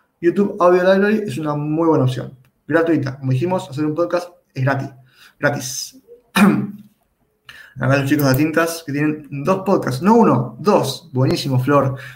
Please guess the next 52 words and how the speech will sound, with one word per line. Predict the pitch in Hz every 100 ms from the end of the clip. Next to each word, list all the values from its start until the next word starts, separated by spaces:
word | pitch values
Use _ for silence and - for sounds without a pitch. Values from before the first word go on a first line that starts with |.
| _
Pásamelos | - 131 147 165 165
que | 156
los |
quiero | - 143
escuchar. | 135 135 127 - -
Y | 131
quiero | 127 156 160 156
participar | 139 135 135 139 127
también, | 120 113 120
¿eh? |
Me | 127
gustaría | 117 - 131
estar | 127
ahí. | 120 123 - _ _ - - - _ _ _ _ _ _ _ _ _ _ _ _ _ _ _ _ _ _ _ _
Paso | 151 139
seis, | 139 131 127 - - _
subirlo. | - 147 147 127 - - - _ _ _ _ _ _ _
Obviamente, | - 170 156 151 123
¿no? | 139 151
Si | - 127
no, | 127 143 143 -
lo | 131
subimos | 127 139 156 160 135
y |
lo | 131
grabamos, | 131 147 151 139
lo |
editamos, | 131 127 139 135 127
lo |
tenemos | 127 143 139
con | 131
música, | 135 135 131 127
tenemos | 127 143 131
el | 127
tema, | 139 147
está | 127 147
buenísimo | 151 147 156 151 160
lo | 139
que | 135
grabamos, | 131 143 139 127
una | 143 143
hora | 151
de | 135
contenido | 127 127 131 151
espectacular, | 127 135 127 135 139 131 - _
y | 123
no | 123 143
lo |
subimos, | 139 139 147 131
nadie | 131
lo | 127
escucha. | 131 127